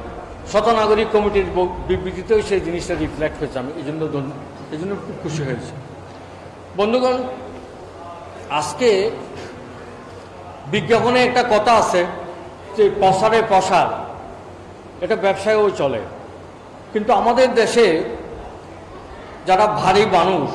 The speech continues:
যারা দেশ, জাতি, গ-, জ্ঞান, গবেষণায় ভাবেন, তারা তার ব্যবসায়ের বর্ণনা যে নিজেকে প্রসার করবে, নিজেকে সবসময় তুলে ধরবে, তিনি নিপীড়িত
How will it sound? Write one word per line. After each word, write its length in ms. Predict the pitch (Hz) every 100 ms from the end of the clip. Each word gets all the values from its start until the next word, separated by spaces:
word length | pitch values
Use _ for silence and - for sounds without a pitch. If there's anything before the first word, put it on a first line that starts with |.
| - -
যারা 220 | 160 180
দেশ, 340 | 180 170 185 160 -
জাতি, 340 | 160 147 160 175 170
গ-, 160 | 175 175 143
জ্ঞান, 340 | 160 160 165 147
গবেষণায় 520 | 151 156 160 165 165 160 - - - - - - - - - - - - - - - -
ভাবেন, 340 | 120 160 180 139 117 - - - -
তারা 180 | 165 180
তার 260 | 185 - 190
ব্যবসায়ের 460 | 160 151 160 190 185
বর্ণনা 380 | 151 156 156 156
যে 120 | 156 156
নিজেকে 380 | 156 143 160
প্রসার 340 | 165 156 143 147 151
করবে, 240 | 131 143 - - - - - - - 156
নিজেকে 340 | 185 208 226 220
সবসময় 420 | 202 190 214 208
তুলে 220 | 196 202
ধরবে, 300 | 190 175 170 165 - - -
তিনি 180 | 220 220
নিপীড়িত 480 | 190 175 185 214